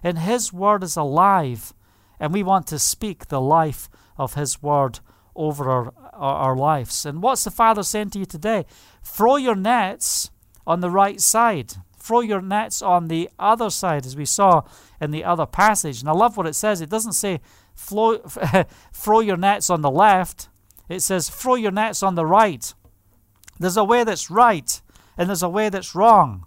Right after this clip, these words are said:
<laughs> So for all you left-handed people, I'm sorry. Being right-handed when you're right, it's right. <laughs> Driving on the right side instead of the left side. Come on. Come on, you Brits. You know what we're talking about. <laughs>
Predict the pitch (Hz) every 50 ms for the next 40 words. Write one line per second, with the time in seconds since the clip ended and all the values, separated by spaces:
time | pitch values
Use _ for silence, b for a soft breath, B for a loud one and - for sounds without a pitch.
0 | _ _ _ - - - 220 - - 214 208 165 117 - b b b b b b
1 | b - - 202 156 - 180 180 190 208 202 190 185 175 156 151 156 160 156 -
2 | - 156 156 151 143 131 123 - - 139 131 - 131 117 120 131 147 160 151 123
3 | - - 135 131 131 127 120 113 123 165 175 170 156 156 165 165 170 151 135 165
4 | 175 175 165 156 131 135 139 131 127 120 127 147 160 165 160 151 - _ _ _
5 | _ _ _ _ _ _ _ - 131 131 - - 143 151 139 120 113 110 _ _
6 | _ - - - - 240 185 - - - - 165 - _ - - - - - -
7 | - _ _ - - 143 156 165 165 151 156 156 160 151 131 127 139 156 165 170
8 | - - - - 156 160 165 160 143 127 - - 160 151 147 143 120 120 117 135
9 | 151 160 156 - - - 156 151 151 156 - - - 170 165 147 131 131 127 123
10 | 117 110 - 175 180 180 165 147 131 120 117 120 113 104 - 117 117 - - -
11 | - 131 131 117 110 110 113 104 104 - - 110 107 98 - 107 101 95 104 104
12 | 104 101 _ _ B B B B B B B B B B B B B B B B
13 | - 220 175 - - 214 214